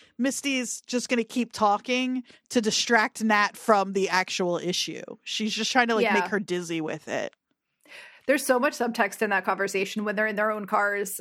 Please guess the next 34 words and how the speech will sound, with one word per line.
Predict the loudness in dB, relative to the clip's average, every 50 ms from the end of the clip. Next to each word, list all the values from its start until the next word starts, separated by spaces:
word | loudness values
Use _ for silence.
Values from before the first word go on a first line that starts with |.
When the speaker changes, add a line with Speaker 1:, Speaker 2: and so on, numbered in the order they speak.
| -8 _ -2
Speaker 2:
about, | 0 0 2 0 0 0 -2 0 0
like, | 0 0 2 0 -2 -4 -8 -14 -20 _ _ _ _ _ _ _ _ _ _ _ _ _ _ -4
you | -2 -2 0
know, | 0 0 0 0 -2 -2 -6 -12 _ _ _ _ _ _ _ _ _ _ _ _ _ _ _ -2 0
about | 2 2 2 2
Nat's | 4 2 2 2 2
car | 4 4 4 4
not | 4 0 0
working, | 0 0 0 0 2 2 2 2 0 -2 -4 -6 -8 -10 -10 -12
Speaker 1:
Mm-hmm. | -14 -14 -14 -4 0
Speaker 2:
Misty | 2 2 2 2 0 0
being | 2 2 2
like, | 0 0 -2 2 4
"Oh, | 4 4 4 2 2
what | 0 0 0
are | 0
you | 0 0 0 0
doing | 0 2 2 2 2 2 0 -2 -4 -2
today?" | 0 2 2 2 2 2 0 0 0 0
And, | 0 0 0 0
Speaker 1:
Mm-hmm. | 0
Speaker 2:
like, | 0 2 0 0 -2 -6 -6 -2
you | 0 2
know, | 4 4 4
it's | 2 0 -2 -2 -2
such | 2 2 2 2 2 0 0
a | 0 2 2 0 0 -2 -4 -6 -10 _ _ 0
back | 2 2 2 2 0
and | -2 -2 -2
forth | -4 -2 -2 -2 -2 -2
with, | -4 -6 -6 -8 -12 _ 0
uh, | 2 2 2 2 0 0 -2 -4 -6 -8 _
like, | -2 -2 0 2
a | 2 2 0 -2 -4